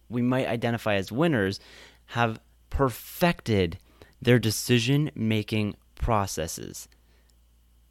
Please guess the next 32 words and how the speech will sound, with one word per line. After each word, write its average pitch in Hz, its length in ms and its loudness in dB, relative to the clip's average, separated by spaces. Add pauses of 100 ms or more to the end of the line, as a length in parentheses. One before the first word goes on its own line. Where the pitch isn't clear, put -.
(220)
And 131 160 2
what 165 100 6
I 147 140 6
mean 170 320 4
by 107 140 4
that 95 180 2
is 117 120 -2
that 113 280 0 (340)
they 170 160 4
know 185 200 6
how 175 100 2
to 170 80 4
make 156 220 2
decisions 135 460 0
that 127 280 0
allow 123 440 2
them 151 200 2
to 139 200 -2
achieve 123 540 -2 (380)
the 117 140 -2
goals. 120 420 2
And 113 260 0
this 175 240 2
involves 113 840 2 (480)
a 104 240 2
significant 135 960 0
degree 110 720 -2
of 101 400 2 (220)
self-honesty. 120 1500 -2 (460)
And 120 340 2
that 123 280 -2
could 135 260 -2